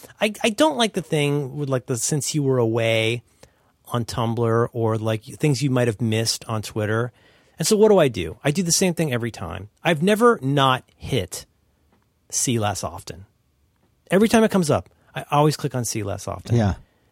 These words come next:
Speaker 1: I don't, I think that's an elevator button. Like, I don't think that's attached to anything. It's fatiguing to feel like
Speaker 2: <laughs>
Speaker 1: you're
Speaker 2: An
Speaker 1: trying to
Speaker 2: elevator
Speaker 1: do
Speaker 2: button.
Speaker 1: something.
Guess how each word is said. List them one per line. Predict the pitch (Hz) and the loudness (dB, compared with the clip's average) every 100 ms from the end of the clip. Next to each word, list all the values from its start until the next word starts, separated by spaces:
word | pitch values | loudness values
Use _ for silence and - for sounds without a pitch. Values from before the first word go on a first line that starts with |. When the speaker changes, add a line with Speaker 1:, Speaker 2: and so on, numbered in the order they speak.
| _ _ _ _ - | _ _ _ _ -2
Speaker 1:
I | 247 | 2
don't, | 302 302 - | 2 0 -2
I | 220 | -2
think | 247 311 | 0 2
that's | 247 - | 2 2
an | 123 | 2
elevator | 139 135 104 | 2 0 -2
button. | 101 101 92 98 - - | -2 -4 -6 -10 -10 -4
Like, | 143 - | -4 0
I | 214 | 2
don't | 277 | 2
think | 247 | 2
that's | 175 - | 2 0
attached | - 107 135 - | -4 -6 -6 -8
to | |
anything. | 98 95 95 92 98 _ _ _ _ _ | -8 -10 -10 -12 -14 _ _ _ _ _
It's | 196 - | -2 0
fatiguing | 254 - 269 302 233 139 | 0 2 4 4 4 2
to | - | 2
feel | - - 220 | 2 6 6
like | 208 175 156 | 8 6 4
Speaker 2:
<laughs> | |
Speaker 1:
you're | 160 170 | 6 6
Speaker 2:
An | |
Speaker 1:
trying | 120 107 180 233 | 6 6 6 6
to | 220 | 6
Speaker 2:
elevator | 147 | 4
Speaker 1:
do | 175 | 6
Speaker 2:
button. | 220 | 4
Speaker 1:
something. | - 170 135 127 123 127 | 6 4 2 2 0 0